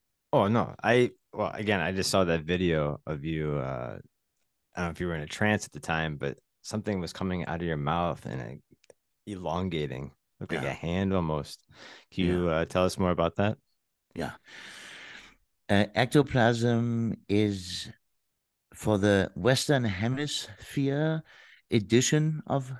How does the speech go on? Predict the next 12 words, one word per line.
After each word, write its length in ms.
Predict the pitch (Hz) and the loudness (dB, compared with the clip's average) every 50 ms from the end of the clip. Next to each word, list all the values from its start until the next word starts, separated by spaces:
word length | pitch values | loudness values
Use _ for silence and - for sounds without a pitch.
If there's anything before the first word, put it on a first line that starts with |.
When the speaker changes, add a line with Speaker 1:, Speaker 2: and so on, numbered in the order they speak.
| _ _ _ - | _ _ _ -2
Speaker 2:
that 280 | - 123 131 127 - - - | 0 0 0 0 -4 -18 -20
supernatural 920 | - - - - 127 113 123 117 120 117 110 113 117 - - 123 117 117 113 | -14 -6 -2 -2 -2 0 0 0 0 0 0 -2 -4 -4 -2 -2 0 0 -2
practice, 840 | 113 - - - 110 110 - - - 127 123 120 123 - - - - _ - - - - - - - - | -4 -4 -2 -2 -2 -2 -4 -2 0 0 0 0 -2 -8 -10 -12 -12 _ -20 -20 -20 -20 -20 -20 -14 -8
communicating 1000 | - 98 92 92 92 95 90 - - - 95 90 104 - - 135 127 131 131 117 | -2 0 2 2 4 2 0 -2 -4 -4 -2 -2 -2 0 0 0 0 0 0 0
with 180 | 80 82 104 - | 0 0 0 -2
spirits. 880 | - - - - - - 107 110 127 139 151 147 - - - - - _ - - - - - _ _ _ - | -4 -14 -14 -10 -2 0 2 2 2 0 -2 -4 -6 -8 -12 -12 -12 _ -18 -20 -20 -20 -20 _ _ _ 2
It's 360 | - 113 104 - - - - - - | 2 2 2 0 -2 -2 -2 -2 -2
one 320 | 98 95 107 110 113 - - - | 2 4 4 6 4 2 0 -2
of 220 | 113 104 95 101 | -2 -2 -2 0
the 120 | 98 107 107 | 0 0 0
central 580 | - - - - 143 135 143 135 - 120 120 - | 2 2 0 2 2 2 0 0 0 0 0 2
artifacts. 920 | - 87 107 - 135 127 - - 131 143 - - - - - - - - | 2 0 0 0 0 -2 0 -2 -2 -2 -2 -6 -10 -8 -8 -6 -6 -8